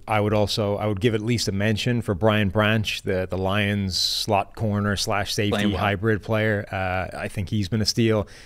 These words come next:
Speaker 1: And Ivan Pace Junior for the Vikings, like, undrafted,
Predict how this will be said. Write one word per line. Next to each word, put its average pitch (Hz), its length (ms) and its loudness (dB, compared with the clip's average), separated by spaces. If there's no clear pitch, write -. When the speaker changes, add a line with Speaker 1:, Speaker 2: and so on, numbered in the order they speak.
Speaker 1:
And 127 100 2
Ivan 170 280 6
Pace 170 260 4
Junior 160 360 2
for - 100 -6
the 107 80 -2
Vikings, 120 480 0
like, 101 140 -6
undrafted, 135 960 4